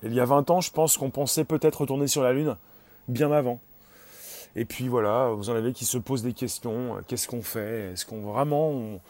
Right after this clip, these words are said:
on doit retourner sur la Lune ? Et vous n'avez pas simplement qu'Elon Musk qui veut aller, euh, autour de la Lune, ou plu-, plutôt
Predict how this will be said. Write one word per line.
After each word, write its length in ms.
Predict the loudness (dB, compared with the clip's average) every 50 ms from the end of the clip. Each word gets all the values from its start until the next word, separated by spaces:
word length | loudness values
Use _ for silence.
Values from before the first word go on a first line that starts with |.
| -20 -16 -8
on 100 | -6 -4
doit 220 | -2 2 2 2 4
retourner 420 | 4 4 2 2 2 0 0 0
sur 180 | 0 0 0 0
la 140 | 0 0
Lune ? 300 | 0 2 0 0 0 -2 -4 -10 -20 -20 -20 -20 -20 -18 -8 -4
Et 160 | -2 -2 0
vous 140 | 0 0 2
n'avez 260 | 2 2 2 2 2
pas 160 | 2 2 2
simplement 520 | 2 2 0 -2 -2 -2 -2 0 0 -2 -2
qu'Elon 340 | -4 0 4 6 6 6 6
Musk 420 | 6 4 2 2 2 -2 -4 -4 -6 -6 -10 -20 -20 -20 -20 -14
qui 180 | -4 -2 0 4
veut 300 | 8 10 12 10 10 8
aller, 340 | 2 2 2 4 4 2 2
euh, 200 | 2 2 0 0 2
autour 280 | 2 2 2 4 4 6
de 60 | 8
la 80 | 8
Lune, 180 | 6 6 4 2
ou 160 | 0 0 -2
plu-, 340 | -6 -6 -4 -2 -2 -2 -2 -2
plutôt 400 | -4 -4 0 0 0 0 0